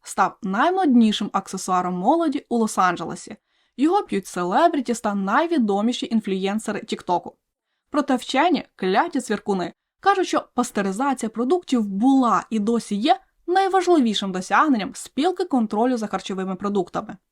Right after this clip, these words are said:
Так, можливо, термічна обробка вбиває якісні бактерії, вітаміни, мінерали, але важливіше те, що пастеризація вбиває також і злі. Ну, але хто там в цьому розбирається, коли воно таке яскраве,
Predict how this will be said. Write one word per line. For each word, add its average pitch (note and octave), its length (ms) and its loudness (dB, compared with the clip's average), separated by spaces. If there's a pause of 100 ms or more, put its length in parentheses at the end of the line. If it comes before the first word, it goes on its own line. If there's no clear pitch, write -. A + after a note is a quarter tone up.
(460)
Так, - 300 0 (220)
можливо, D#4 360 0
термічна C#4 480 4
обробка B3 560 -2
вбиває A3 760 0
якісні G3+ 560 -2
бактерії, F#3+ 600 -2 (120)
вітаміни, B3 640 4 (160)
мінерали, A3 720 4 (400)
але A3+ 240 2
важливіше G#3 520 -2
те, C#4 200 2
що A#3+ 120 -8
пастеризація G#3 720 -4
вбиває G3 500 -2
також A3 540 -2
і A3 120 0
злі. F#3+ 320 -2 (600)
Ну, D4 140 6
але C#4+ 200 4
хто F4+ 360 0
там C#4+ 180 2
в - 40 -4
цьому B3 300 2
розбирається, G#3 580 0
коли G#3+ 220 -2
воно A3+ 200 2
таке A3 600 0
яскраве, A3 640 0